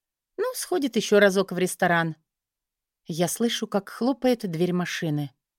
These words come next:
Уедет? Оставит здесь? Но испугаться не успеваю. «Ну что, поехали?»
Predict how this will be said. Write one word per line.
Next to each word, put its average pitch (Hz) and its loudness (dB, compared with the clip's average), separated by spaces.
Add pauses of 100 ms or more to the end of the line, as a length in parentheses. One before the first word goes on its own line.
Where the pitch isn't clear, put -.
(400)
Уедет? 170 -2 (500)
Оставит 208 0
здесь? 165 -2 (640)
Но 170 -2
испугаться 180 -4
не 233 4
успеваю. 220 -2 (840)
«Ну 214 -4
что, 139 -4 (320)
поехали?» 175 0